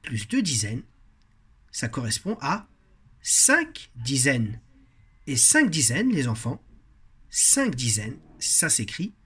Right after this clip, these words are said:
cinquante. Trente plus vingt égale cinquante. Nous allons maintenant passer à, au calcul dix plus vingt. Comment calculer dix plus vingt ?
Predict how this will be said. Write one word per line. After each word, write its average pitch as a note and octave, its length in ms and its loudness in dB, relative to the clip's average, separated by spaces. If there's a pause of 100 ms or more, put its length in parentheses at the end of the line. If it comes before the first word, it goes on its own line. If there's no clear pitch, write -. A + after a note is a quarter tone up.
(100)
cinquante. G3 580 -2 (440)
Trente B3 320 -4
plus A2 200 0
vingt F3+ 220 -4 (320)
égale F#3 260 -2
cinquante. - 540 -10 (720)
Nous B3+ 240 4
allons E3+ 260 2 (360)
maintenant F3 600 0 (720)
passer - 480 0 (720)
à, D3+ 320 -2 (540)
au D#3+ 80 -6
calcul E3+ 480 -2
dix F3+ 260 2
plus A#3+ 260 0
vingt. - 180 -8 (180)
Comment F#3+ 280 2
calculer E3+ 420 -4
dix D#3+ 280 -2
plus A2 240 -8
vingt ? - 140 -16